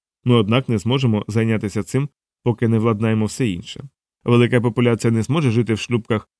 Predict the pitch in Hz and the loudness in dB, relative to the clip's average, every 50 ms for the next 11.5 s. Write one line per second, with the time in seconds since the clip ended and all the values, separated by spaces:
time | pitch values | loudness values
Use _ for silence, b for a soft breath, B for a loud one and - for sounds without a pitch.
0 | _ _ _ 120 120 113 - 123 120 117 113 - 110 - - _ - 120 120 - | _ _ _ -2 0 0 0 0 0 0 0 -2 -6 -8 -10 _ -2 -2 -2 0
1 | - 120 110 - - - 131 131 120 104 90 90 90 90 92 - _ _ _ _ | 0 -2 -2 -2 -2 0 0 2 2 0 -2 -4 -4 -6 -8 -12 _ _ _ _
2 | _ _ _ - 120 120 113 113 117 117 113 - - 120 117 104 - 117 107 - | _ _ _ 0 2 2 4 4 4 2 0 0 0 0 0 0 0 -4 -4 -4
3 | - 117 113 113 104 - 117 110 110 117 - - 113 104 104 131 147 139 - 117 | -2 -2 0 0 0 -2 -2 -2 -2 -2 -2 -4 -4 -2 0 0 -2 0 -2 -4
4 | - 127 113 113 110 - - 117 107 - - 117 110 - 151 127 101 87 87 85 | -4 -2 -2 -2 -2 -2 -2 -4 -4 -4 -6 -6 -4 -4 -2 -2 -2 -4 -6 -8
5 | - - - _ _ _ _ _ _ _ - 120 110 117 147 - - 127 107 117 | -10 -14 -18 _ _ _ _ _ _ _ -2 0 2 2 2 0 0 -4 -4 -2
6 | 113 101 131 151 160 135 117 - 104 110 127 135 131 107 104 98 95 - - 92 | 0 2 2 2 2 0 -2 -2 -2 0 0 0 0 0 -2 -2 -4 -6 -8 -8
7 | 87 - - - _ _ _ _ _ _ _ - 156 160 156 123 113 - 131 139 | -8 -8 -8 -10 _ _ _ _ _ _ _ -2 0 2 2 0 0 2 4 4
8 | 147 135 117 110 107 - 120 120 113 117 120 127 127 127 120 - - 135 - 120 | 4 6 4 2 2 0 0 0 2 2 2 2 2 2 0 -2 -2 -2 -2 -2
9 | 107 - 110 - 120 107 - - 101 95 92 95 - - _ _ _ - 127 120 | -2 -2 -4 -4 -4 -6 -4 -6 -6 -6 -6 -8 -10 -14 _ _ _ -2 0 2
10 | 117 104 - - 113 107 110 131 143 123 113 - - 117 110 139 147 - 120 - | 2 0 0 -2 0 2 2 2 2 2 -2 -4 -2 0 0 0 0 0 -2 -6
11 | - - 98 90 98 90 87 87 87 - | -4 -4 -4 -4 -4 -6 -6 -8 -10 -14